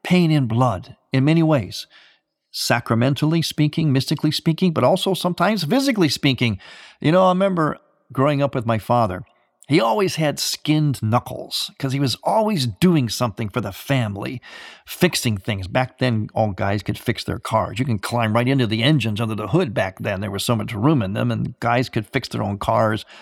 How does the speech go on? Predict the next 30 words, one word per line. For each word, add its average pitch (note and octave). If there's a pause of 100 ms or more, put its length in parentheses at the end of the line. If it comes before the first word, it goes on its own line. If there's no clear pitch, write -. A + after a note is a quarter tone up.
(260)
My G#2+
dad C#3+
was B2 (100)
always D#3+ (220)
building, C#3
fixing, B2+
doing E3
things C#3
to -
keep -
the A#2
household A#2+
going. A2+ (440)
And G2
sometimes B2
he'd G#2
skin -
his D3+
knuckles A2+
in A2
that G2+
process. - (320)
Well, D#3 (120)
it's -
not B3
just -
skin A2+
knuckles, B2
but B2
it's -